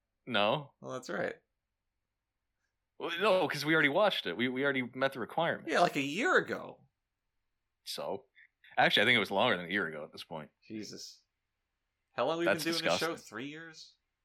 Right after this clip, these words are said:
Speaker 1: <laughs> Way too long.
Speaker 2: Too long.
Speaker 1: Um, yeah, uh, the, the, the set and prop guys obviously had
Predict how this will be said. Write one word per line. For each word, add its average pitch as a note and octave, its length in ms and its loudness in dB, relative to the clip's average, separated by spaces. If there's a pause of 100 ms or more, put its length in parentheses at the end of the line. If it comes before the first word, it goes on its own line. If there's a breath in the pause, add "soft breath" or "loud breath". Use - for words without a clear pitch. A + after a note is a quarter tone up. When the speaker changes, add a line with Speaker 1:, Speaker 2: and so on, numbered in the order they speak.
(300)
Speaker 1:
<laughs> A2+ 1700 -6
Way B2+ 260 2
too F2 240 -6
long. E2+ 300 -6 (1040)
Speaker 2:
Too A3+ 460 -10
long. C#3+ 420 -6 (1900)
Speaker 1:
Um, G#2 480 4 (2500)
yeah, C#3 260 6
uh, C3+ 500 2
the, C#3 360 4
the, C3 240 2
the B2+ 120 2
set C4 240 4
and D#3+ 100 0
prop C3 260 4
guys G2 260 4
obviously G#2+ 320 2
had F2+ 120 -2